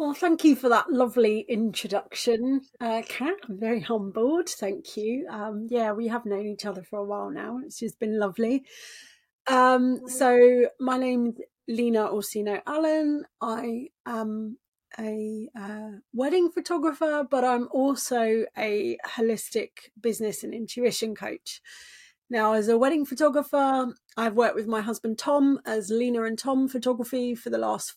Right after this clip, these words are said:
Speaker 1: fourteen years. We've shot, we think it's just under four hundred weddings together as a pair in that time. And, you know, we've been through, um, obviously we've all been through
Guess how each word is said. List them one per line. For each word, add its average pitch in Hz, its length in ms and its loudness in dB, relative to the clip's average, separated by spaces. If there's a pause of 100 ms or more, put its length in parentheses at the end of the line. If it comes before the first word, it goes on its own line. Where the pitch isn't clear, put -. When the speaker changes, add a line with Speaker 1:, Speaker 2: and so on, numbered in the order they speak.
Speaker 1:
fourteen 233 560 -2
years. 240 640 0
We've 202 160 -6
shot, - 300 -6 (1000)
we 220 80 -6
think 247 200 -10
it's 269 160 -4
just 247 200 -4
under 226 200 0
four 240 220 0
hundred 214 340 -4
weddings 277 480 2
together 254 680 2
as 202 120 -8
a 240 80 -8
pair 226 640 -4 (840)
in 247 160 2
that 247 240 2
time. 262 680 0 (500)
And, 302 160 6
you 349 80 8
know, 311 280 4
we've 277 320 0
been 269 300 4
through, 247 720 4 (100)
um, 220 460 -2
obviously 226 440 -2
we've 202 220 -6
all 220 140 0
been 214 220 0
through 214 480 -8